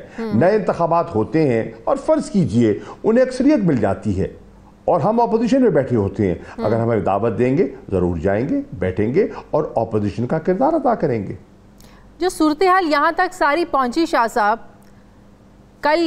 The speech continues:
Speaker 1: इस पर भी बात हुई कि तीन ऑप्शंस की जो बात हो रही थी, अ, इमरान खान साहब ने एक इंटरव्यू में कहा था कि एस्टैब्लिशमेंट उनके पास तीन ऑप्शंस लेके आई कि या तो तहरीक अदम एतमाद ऐसे आप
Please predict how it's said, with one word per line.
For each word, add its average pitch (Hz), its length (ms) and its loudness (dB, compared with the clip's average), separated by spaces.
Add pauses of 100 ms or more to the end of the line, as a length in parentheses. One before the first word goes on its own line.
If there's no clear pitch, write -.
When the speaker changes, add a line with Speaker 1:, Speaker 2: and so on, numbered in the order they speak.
(120)
Speaker 1:
इस 269 140 -2
पर 339 160 0
भी 339 120 0
बात 277 380 0
हुई 311 200 2
कि 330 140 0
तीन 330 400 2
ऑप्शंस 294 380 0
की 320 100 -2
जो 294 160 0
बात 247 340 2
हो 269 140 4
रही 294 140 0
थी, 320 360 0
अ, 247 420 0
इमरान 269 300 0
खान 285 220 -2
साहब 277 240 0
ने 285 60 0
एक 277 100 -6
इंटरव्यू 269 340 -4
में 277 120 -4
कहा 262 280 2
था 311 140 2
कि - 320 -6
एस्टैब्लिशमेंट 370 840 0
उनके 320 260 0
पास 285 420 0
तीन 285 340 0 (320)
ऑप्शंस 262 400 0
लेके 262 340 0
आई 277 260 2
कि 330 100 0
या 240 260 2
तो 311 100 0
तहरीक 254 360 0
अदम 269 240 0
एतमाद 269 440 2
ऐसे 220 240 0
आप 247 180 2